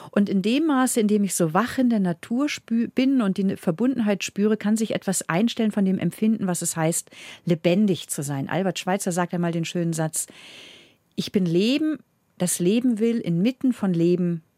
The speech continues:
das Leben will.“ Und wenn ich diese Verbundenheit spüre, stärkt das Zuversicht, weil die Erfahrung von Krise, von Angst, von Ohnmacht geht ja häufig auch mit dem Gefühl einher, ich bin da so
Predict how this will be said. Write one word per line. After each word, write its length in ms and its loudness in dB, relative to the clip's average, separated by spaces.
das 240 -4
Leben 340 -2
will.“ 280 -10
Und 100 2
wenn 100 4
ich 120 2
diese 260 0
Verbundenheit 1160 -2
spüre, 440 -2
stärkt 520 0
das 200 -2
Zuversicht, 580 -2
weil 100 2
die 120 0
Erfahrung 540 0
von 260 -2
Krise, 640 0
von 200 0
Angst, 440 0
von 180 -2
Ohnmacht 460 0
geht 180 0
ja 100 2
häufig 300 0
auch 120 2
mit 120 0
dem 140 2
Gefühl 300 -2
einher, 280 2
ich 120 -6
bin 120 2
da 120 2
so 140 2